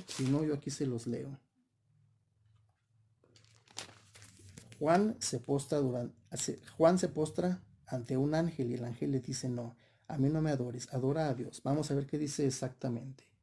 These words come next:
"Y yo me postré a sus pies para adorarlo". Proskunis dice, eso dice exactamente. Y él me dijo, "Mira, no lo hagas, yo soy consiervo tuyo y de tus hermanos que retienen el testimonio de Jesús.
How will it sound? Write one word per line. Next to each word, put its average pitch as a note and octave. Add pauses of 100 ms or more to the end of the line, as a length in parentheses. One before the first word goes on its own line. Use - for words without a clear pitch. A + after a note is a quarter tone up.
(580)
"Y C3+
yo E3
me G#3+
postré C3+
a C#3
sus C3+
pies C3+ (220)
para C3
adorarlo". B2+ (480)
Proskunis C#3
dice, C3+ (100)
eso E3
dice D3
exactamente. C3+ (1600)
Y D3
él E3
me E3+
dijo, D#3
"Mira, C3+
no C#3
lo F3+
hagas, D#3
yo C#3+
soy F3+
consiervo D#3
tuyo F#3+
y C3
de B2+
tus C3+
hermanos C3 (560)
que C3
retienen F3+
el C3
testimonio D3
de C#3+
Jesús. C3